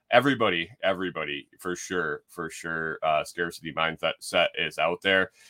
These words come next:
Uh, Mike the Philippine Nomad, he k-, weighed in with apathy. Uh, "The majority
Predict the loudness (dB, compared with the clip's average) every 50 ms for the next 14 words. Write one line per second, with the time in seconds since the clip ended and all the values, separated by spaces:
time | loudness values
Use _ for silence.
0 | -20 -20 -20 _ _ 2 8 10 12 12 12 12 12 12 12 12 10 8 8 4
1 | 0 0 2 2 2 0 2 4 4 4 4 4 2 4 6 6 6 6 6 6
2 | 8 8 6 6 4 0 -8 -2 0 0 2 2 2 0 0 -2 -6 -4 -2 0
3 | 2 0 0 -2 -4 -2 0 0 0 0 0 -2 -2 -2 0 0 0 -2 -4 -2
4 | 2 4 4 4 4 2 -6 -4 -2 -2 0 -2 -2 -4 _ _ _ _ _ 4
5 | 6 8 8 8 8 6 0 -4 -4 -2 0 0 2 2 2 2 2 2 0 0
6 | -2 -6